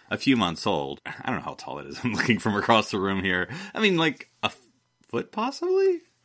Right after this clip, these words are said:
A little less than a foot, you know, ten inches maybe or something. But anyway, I'm trying to say how big a ruler. But anyway, so this is the, the Jodie, uh, Whittaker thirteenth Doctor action adventure doll figure, uh, which is very cool. I mean, the reason I liked it was A, it looks like her.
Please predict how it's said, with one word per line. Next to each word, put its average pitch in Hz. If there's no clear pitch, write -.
A -
little 233
less 214
than 113
a 101
foot, -
you 113
know, 80
ten -
inches -
maybe 71
or -
something. 78
But 175
anyway, 85
I'm 85
trying 82
to 76
say -
how 101
big 98
a 95
ruler. 87
But 185
anyway, 110
so -
this 180
is 165
the, 143
the 123
Jodie, 110
uh, 95
Whittaker 95
thirteenth 101
Doctor 90
action 87
adventure 87
doll 87
figure, 92
uh, 98
which -
is 160
very 220
cool. 220
I 151
mean, 156
the 165
reason 226
I -
liked 135
it 135
was 107
A, 92
it -
looks 185
like 110
her. -